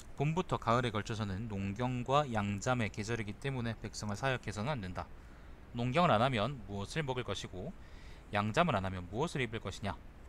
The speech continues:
열일곱 번째, 대체로 일은 독단적으로 결정해서는 안 된다. 반드시 여러 사람과 의논해야 한다.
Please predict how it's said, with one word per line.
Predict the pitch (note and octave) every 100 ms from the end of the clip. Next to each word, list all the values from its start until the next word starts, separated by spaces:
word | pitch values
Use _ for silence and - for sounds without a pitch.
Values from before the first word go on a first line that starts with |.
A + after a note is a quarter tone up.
| - - -
열일곱 | A#2 D#3 D3+
번째, | A#2 G#2+ G2+ - -
대체로 | C3+ - D3+ A2
일은 | A2+ A#2+ C3
독단적으로 | C3+ - - E3 D#3 C#3+ A#2+ B2+ C#3+ -
결정해서는 | - G2+ - G#2 - G#2+
안 |
된다. | F#2 F#2 -
반드시 | A2 A2+ G#2+
여러 | G2 G2
사람과 | B2+ C3 A2 G#2+ C3
의논해야 | A2 A2 G#2 G2+
한다. | F#2+ F2+